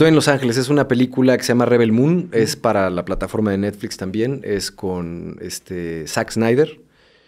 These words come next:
Speaker 2: y pues creo que le cuelga para que se estrene, ¿verdad? Sí, <laughs> le
Speaker 1: Sí.
Speaker 2: cuelga.
Speaker 1: <laughs> Pues bueno, a toda la gente que escuchó este episodio creativo, les agradecemos, les mandamos un fuerte abrazo y nos vemos en el próximo capítulo.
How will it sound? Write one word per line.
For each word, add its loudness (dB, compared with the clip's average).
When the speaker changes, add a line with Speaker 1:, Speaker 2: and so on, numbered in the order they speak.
Speaker 2:
y -6
pues -10
creo -8
que -12
le -8
cuelga -6
para -18
que -20
se -20
estrene, -12
¿verdad? -18
Sí, -6
<laughs> -4
le 6
Speaker 1:
Sí. -2
Speaker 2:
cuelga. 4
Speaker 1:
<laughs> 4
Pues 0
bueno, 6
a -2
toda 8
la 8
gente 6
que 8
escuchó 8
este 6
episodio 4
creativo, 6
les 4
agradecemos, 2
les -2
mandamos -2
un -6
fuerte 0
abrazo -2
y -2
nos -2
vemos -2
en -10
el -10
próximo -6
capítulo. -14